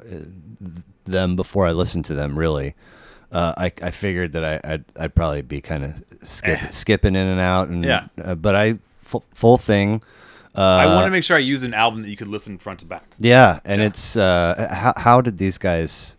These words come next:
Speaker 1: uh, land in your lap initially?
Speaker 2: Um, so, like I said, it was from Lollapalooza
Speaker 1: Uh,
Speaker 2: when I was in high school, and then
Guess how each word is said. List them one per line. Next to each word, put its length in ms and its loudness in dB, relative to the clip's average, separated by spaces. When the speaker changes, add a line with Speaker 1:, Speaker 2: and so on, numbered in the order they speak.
Speaker 1:
uh, 680 -6
land 240 -2
in 80 -6
your 100 -4
lap 240 -4
initially? 520 -10
Speaker 2:
Um, 340 -2
so, 180 -4
like 240 -4
I 60 -2
said, 220 -2
it 40 -10
was 200 -12
from 420 -6
Lollapalooza 680 -4
Speaker 1:
Uh, 60 -2
Speaker 2:
when 80 -8
I 60 -8
was 80 -12
in 80 -16
high 140 -4
school, 340 -6
and 240 -10
then 340 -10